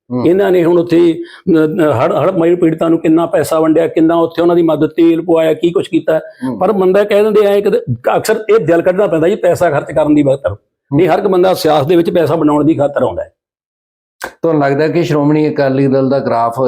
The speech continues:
Speaker 1: ਜਿਵੇਂ ਤਰਨਤਾਰਨ ਦੇ ਵਿੱਚ ਵੀ ਨਤੀਜੇ ਆਏ ਆ,
Speaker 2: ਹਾਂਜੀ।
Speaker 1: ਹਲਕਾ ਨਿਹਾਲ ਸਿੰਘ ਵਾਲਾ ਚ ਅਸੀਂ ਦੇਖ ਰਹੇ ਹਾਂ ਕਿ ਖਣਮੁਖ
Speaker 2: ਹਾਂਜੀ।
Speaker 1: ਭਾਰਤੀ ਜੀ ਲਗਾਤਾਰ ਜੁਆਇਨਿੰਗ ਕਰਾ
Speaker 2: ਹਾਂਜੀ,
Speaker 1: ਰਹੇ ਆ,
Speaker 2: ਹਾਂਜੀ,
Speaker 1: ਤੁਹਾਡੀ
Speaker 2: ਹਾਂਜੀ।
Speaker 1: ਜੁਆਇਨਿੰਗ ਵੀ ਉਹਨਾਂ ਨੇ ਕਰਵਾਈ ਹੈ।
Speaker 2: ਹਾਂਜੀ, ਹਾਂਜੀ।
Speaker 1: ਤੇ ਕਿਵੇਂ ਲੱਗਦਾ ਵੀ, ਅ, ਦੁਬਾਰਾ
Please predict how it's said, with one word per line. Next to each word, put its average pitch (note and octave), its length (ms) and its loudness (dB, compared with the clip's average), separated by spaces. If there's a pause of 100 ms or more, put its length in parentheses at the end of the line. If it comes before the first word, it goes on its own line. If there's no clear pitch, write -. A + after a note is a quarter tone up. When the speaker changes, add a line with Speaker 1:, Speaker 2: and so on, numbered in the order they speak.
Speaker 1:
ਜਿਵੇਂ B2 440 0
ਤਰਨਤਾਰਨ C3 680 -2
ਦੇ B2 100 0
ਵਿੱਚ A#2 280 -2
ਵੀ B2 100 0
ਨਤੀਜੇ A#2+ 480 -2
ਆਏ A#2+ 200 0
ਆ, B2 40 0
Speaker 2:
ਹਾਂਜੀ। G2+ 420 -8
Speaker 1:
ਹਲਕਾ C3 220 -4
ਨਿਹਾਲ C#3+ 300 -2
ਸਿੰਘ C#3+ 200 0
ਵਾਲਾ C3+ 200 0
ਚ B2+ 140 -4
ਅਸੀਂ B2+ 200 -4
ਦੇਖ A#2+ 260 -4
ਰਹੇ C3 260 0
ਹਾਂ B2+ 80 -2
ਕਿ B2+ 160 -10
ਖਣਮੁਖ B2 400 -2
Speaker 2:
ਹਾਂਜੀ। B2+ 100 -8
Speaker 1:
ਭਾਰਤੀ B2+ 400 -2
ਜੀ A#2+ 160 -2
ਲਗਾਤਾਰ D#3 560 -2
ਜੁਆਇਨਿੰਗ A#2+ 380 -2
ਕਰਾ G#2+ 160 -2
Speaker 2:
ਹਾਂਜੀ, G#2 140 0
Speaker 1:
ਰਹੇ G#2+ 40 -4
ਆ, A#2 40 0
Speaker 2:
ਹਾਂਜੀ, G#2 120 0
Speaker 1:
ਤੁਹਾਡੀ B2+ 160 0
Speaker 2:
ਹਾਂਜੀ। F2+ 160 -2
Speaker 1:
ਜੁਆਇਨਿੰਗ A#2+ 420 -2
ਵੀ A#2+ 120 0
ਉਹਨਾਂ B2 220 0
ਨੇ B2 100 2
ਕਰਵਾਈ G#2 460 -4
ਹੈ। F#2+ 120 -8
Speaker 2:
ਹਾਂਜੀ, F2 280 -4
ਹਾਂਜੀ। E2+ 300 -2
Speaker 1:
ਤੇ D3+ 480 -2 (360)
ਕਿਵੇਂ F3+ 160 0
ਲੱਗਦਾ F#3 300 0
ਵੀ, E3+ 360 2
ਅ, - 240 -4
ਦੁਬਾਰਾ A#2+ 680 0